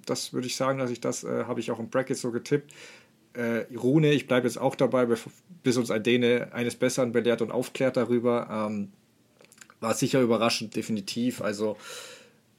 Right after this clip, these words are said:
andererseits gegen Tsitsipas muss man schon sagen, der hat sich das ganze Turnier sehr gequält. Ich habe ihn jetzt zufällig dreimal bei den French Open live gesehen. Also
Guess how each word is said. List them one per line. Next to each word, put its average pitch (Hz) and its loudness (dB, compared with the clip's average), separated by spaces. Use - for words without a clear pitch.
andererseits 131 4
gegen 120 -2
Tsitsipas 131 0
muss 131 -4
man 131 0
schon 131 2
sagen, 127 0
der 110 2
hat 131 2
sich 117 -6
das - 0
ganze 117 0
Turnier 110 0
sehr 92 2
gequält. 95 -2
Ich 98 -2
habe 131 2
ihn 131 0
jetzt 123 0
zufällig 143 2
dreimal 120 2
bei 104 4
den 104 -2
French 104 -4
Open 113 -2
live 107 0
gesehen. 113 0
Also 113 0